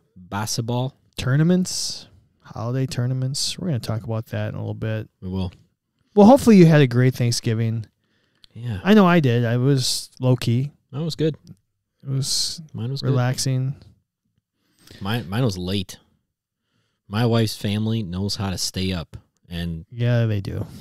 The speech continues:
Speaker 1: that is, you know what?
Speaker 2: It's a regular thing.
Speaker 1: That is how I've lived my entire life.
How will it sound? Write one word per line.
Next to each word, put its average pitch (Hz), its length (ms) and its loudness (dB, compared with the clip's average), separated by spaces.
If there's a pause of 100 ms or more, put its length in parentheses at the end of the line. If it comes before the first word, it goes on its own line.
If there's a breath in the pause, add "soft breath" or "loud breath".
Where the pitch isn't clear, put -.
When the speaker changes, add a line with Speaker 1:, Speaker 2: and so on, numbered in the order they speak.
(140)
Speaker 1:
that 104 220 0
is, 98 580 -2 (840)
you 92 120 -6
know 101 120 0
what? 107 220 0 (220)
Speaker 2:
It's 139 160 -6
a 120 60 -2
regular 110 420 0
thing. 113 300 -6 (240)
Speaker 1:
That 120 180 4
is 107 160 4
how 117 460 0
I've 101 320 -2
lived 110 260 0
my 101 140 0
entire 98 340 -2
life. 98 480 -4